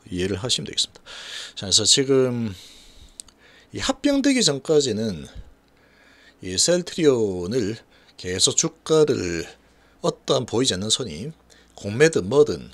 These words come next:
뭐 들고 있는 주-, 어, 주식이든 간에 해서 주가를, 아, 계속 눌러댈 가능성이 좀 높은, 아, 그런 상황이다.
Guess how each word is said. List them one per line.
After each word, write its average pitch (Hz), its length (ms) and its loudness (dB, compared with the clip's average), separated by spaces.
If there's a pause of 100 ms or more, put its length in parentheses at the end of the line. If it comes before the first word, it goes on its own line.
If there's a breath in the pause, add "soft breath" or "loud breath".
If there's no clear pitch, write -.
뭐 85 140 -12
들고 143 260 -2
있는 98 120 -6
주-, 123 240 -4
어, 80 100 -14
주식이든 101 540 -2
간에 95 360 -10 (320 soft breath)
해서 - 320 -2 (160)
주가를, 120 640 -2 (600 loud breath)
아, 87 120 -10
계속 98 380 -2
눌러댈 120 520 4
가능성이 95 320 -2
좀 - 200 -4
높은, 117 560 -6 (100)
아, - 80 -20 (100)
그런 98 320 -8
상황이다. 82 540 -8